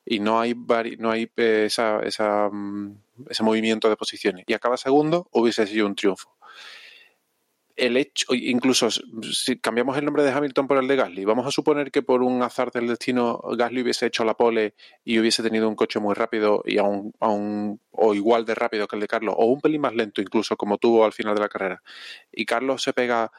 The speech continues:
cincuenta vueltas intentando adelantarlo y no lo consigue, también hubiese sido un triunfo. El hecho, eh, aquí en lo, donde se te queda la miel en los labios es que Gasly se encuentra con una victoria por un azar del destino y, y Carlos, que era el que se merecía,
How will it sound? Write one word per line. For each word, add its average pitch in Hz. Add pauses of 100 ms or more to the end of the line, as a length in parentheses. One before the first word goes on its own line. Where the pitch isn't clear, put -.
cincuenta 120
vueltas 113
intentando 110
adelantarlo 107
y 120
no 117
lo 143
consigue, 143 (260)
también 135
hubiese 160
sido 147
un 143
triunfo. 135 (380)
El 104
hecho, 143
eh, 110
aquí 104
en 147
lo, 135
donde 107
se -
te 107
queda 131
la 147
miel 147
en 139
los 123
labios 151
es -
que 135
Gasly 131
se 131
encuentra 135
con 123
una 131
victoria 127
por 104
un 123
azar 127
del 120
destino 120 (720)
y, 113
y 104
Carlos, 131 (100)
que 117
era 131
el 127
que 127
se -
merecía, 117